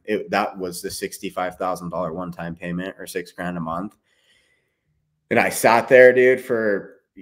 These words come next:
probably twenty minutes, and I had to grab my fucking balls and swipe the card, dude, and did it. So I went the six thousand dollars a month route, and that was in two thousand,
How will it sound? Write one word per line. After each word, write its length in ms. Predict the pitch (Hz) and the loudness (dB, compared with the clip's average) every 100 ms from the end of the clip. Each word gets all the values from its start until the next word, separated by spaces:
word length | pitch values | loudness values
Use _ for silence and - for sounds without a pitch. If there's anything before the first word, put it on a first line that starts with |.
| - | -12
probably 380 | - 110 110 104 | -2 0 0 -2
twenty 440 | - - 127 120 | -4 -2 0 0
minutes, 460 | 113 131 127 127 - | 0 0 0 -4 -8
and 80 | 107 | -6
I 60 | |
had 160 | 104 110 | -4 -6
to 60 | 98 | -4
grab 240 | 104 104 | -4 -6
my 100 | 104 | -8
fucking 340 | - 107 110 | -8 -8 -8
balls 400 | 101 110 120 110 | -4 0 2 0
and 280 | 104 98 87 | -6 -12 -14
swipe 420 | - - 101 98 | -18 -12 -10 -8
the 60 | 101 | -10
card, 340 | - 107 107 | -6 -4 -4
dude, 220 | 87 95 95 | -6 -8 -8
and 300 | 90 87 - | -12 -14 -10
did 180 | 104 104 | -6 -4
it. 180 | 101 | -4
So 120 | - 90 | -6 -8
I 80 | |
went 180 | 95 92 | -8 -8
the 80 | 98 | -12
six 260 | - 101 - | -10 -12 -8
thousand 300 | 92 90 95 | -10 -10 -8
dollars 320 | 98 98 92 | -6 -6 -8
a 40 | |
month 280 | 90 98 104 | -12 -12 -8
route, 400 | 101 92 95 - | -6 -4 -6 -8
and 100 | 95 | -10
that 180 | 95 87 | -10 -8
was 220 | 95 90 | -8 -10
in 120 | 90 | -16
two 140 | 87 90 | -16 -12
thousand, 640 | 92 95 90 92 87 82 | -8 -8 -10 -14 -16 -16